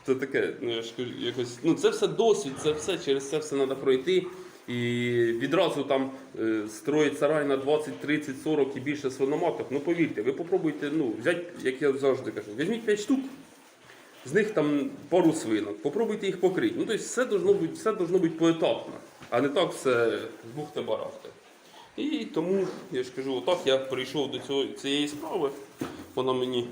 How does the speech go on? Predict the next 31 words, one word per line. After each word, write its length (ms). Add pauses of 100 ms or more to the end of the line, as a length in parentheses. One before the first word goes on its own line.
(100)
як 120
то 100
кажуть, 260
ця 60
справа 340
по 140
душі, 360
подобається, 760
хоч 100
в 40
мене 280 (120)
освіта 460 (440)
зовсім 420
інша 320 (540)
і 40
зовсім 400
інший 240
напрямок 480
діяльності. 580 (100)
Ну, 160
нічого, 360
працюємо, 720 (1080)
щось 220
для 140
себе, 320
щось 220
продамо, 540 (240)
і 60
то 180
вже 140
добре. 320